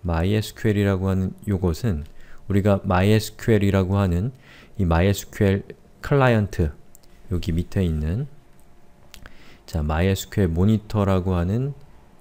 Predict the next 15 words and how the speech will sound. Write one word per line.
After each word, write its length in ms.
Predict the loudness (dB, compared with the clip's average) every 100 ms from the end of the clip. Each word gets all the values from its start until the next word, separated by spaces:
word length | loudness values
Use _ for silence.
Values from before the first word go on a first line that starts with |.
| -2
요 240 | 2 2 0 -14 -20 -20 -4
프로그램을 680 | 2 4 4 2 0 -2 -4 -8 -10 -14
실행할 460 | -10 0 2 2 0
것이다 480 | -2 -4 0 0 -2 -12 -8
라는 280 | -2 0 -2
뜻이에요. 540 | -2 -2 -2 -2 -4 -6 -6
이 60 | -4
마이에스큐엘이라고 960 | -2 0 -2 -4 -4 -2 -2 -2 -2
하는 180 | -4 -2
것은. 340 | -4 -4 -4 -4 -12 -14 -12 -10
자, 160 | 0 2
그리고 200 | 4 2
띄우고 680 | 4 4 4 4 2 2 -4 -10 -18 -20 -20 -20
그 100 | -6
다음에 560 | -2 -2 -2 -2 -4